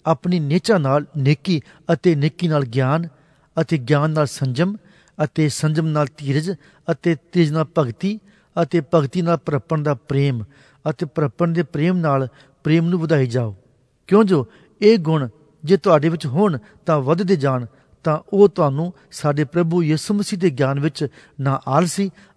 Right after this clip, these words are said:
ਅਤੇ ਨਾ ਨਿਸ਼ਫਲ ਹੋਣ ਦੇਣਗੇ। ਪਰ ਜਿਹਦੇ ਵਿੱਚ ਇਹ ਗੁਣ ਨਹੀਂ ਹਨ, ਉਹ ਅੰਨਾ ਹੈ ਅਤੇ ਉਹਨੂੰ ਮੋਟਾ ਵਿਖਾਈ ਦਿੰਦਾ ਹੈ ਅਤੇ ਭੁੱਲ ਗਿਆ ਹੈ ਭਈ ਮੈਂ ਆਪਣੇ ਅਗਲੇ ਪਾਪਾਂ ਤੋਂ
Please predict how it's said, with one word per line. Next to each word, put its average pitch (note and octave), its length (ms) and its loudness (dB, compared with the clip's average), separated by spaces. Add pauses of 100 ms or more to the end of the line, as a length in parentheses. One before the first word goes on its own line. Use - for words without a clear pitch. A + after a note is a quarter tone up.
(100)
ਅਤੇ D#3 160 -2
ਨਾ D3 200 0
ਨਿਸ਼ਫਲ D3+ 500 -2
ਹੋਣ B2+ 280 -4
ਦੇਣਗੇ। B2 440 -4 (640)
ਪਰ F3 240 2 (280)
ਜਿਹਦੇ G3+ 220 2
ਵਿੱਚ - 240 0
ਇਹ G3 220 6
ਗੁਣ E3+ 220 2
ਨਹੀਂ G3 160 4
ਹਨ, C3 240 0 (340)
ਉਹ F3+ 240 2
ਅੰਨਾ G3+ 220 4
ਹੈ A#2+ 240 0 (440)
ਅਤੇ F3 200 2
ਉਹਨੂੰ F#3+ 160 2
ਮੋਟਾ D#3+ 460 0
ਵਿਖਾਈ D#3 280 0
ਦਿੰਦਾ C3 300 2
ਹੈ A#2+ 200 -2 (400)
ਅਤੇ F3+ 180 0
ਭੁੱਲ D#3 300 2
ਗਿਆ E3+ 200 4
ਹੈ D3+ 220 0 (280)
ਭਈ F#3+ 120 8
ਮੈਂ D3+ 280 2
ਆਪਣੇ E3 320 0 (120)
ਅਗਲੇ F#3 240 6
ਪਾਪਾਂ C#3 360 -2
ਤੋਂ C#3+ 220 -8